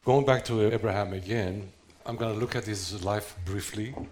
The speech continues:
God called him while he was in Ur of the Chaldeans and brought him to the land of Canaan. Upon arrival, he found himself in many difficulties. The Lord appeared to him, said many things, made promises and covenants.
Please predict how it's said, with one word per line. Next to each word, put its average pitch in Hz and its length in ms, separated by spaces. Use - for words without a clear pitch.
God 139 280
called 135 260
him 120 300
while 107 180
he 104 140
was 98 240
in 95 160
Ur 113 300
of - 280
the 104 80
Chaldeans 98 880
and 95 240
brought 110 240
him 110 260
to 117 100
the 101 100
land 107 240
of 101 140
Canaan. 101 420
Upon 101 300
arrival, 98 460
he 104 120
found 101 360
himself 95 480
in 95 160
many 113 180
difficulties. 85 840
The 123 80
Lord 135 260
appeared 127 440
to 117 120
him, 113 320
said 107 300
many 110 180
things, 113 640
made 104 260
promises 107 680
and 98 160
covenants. 92 720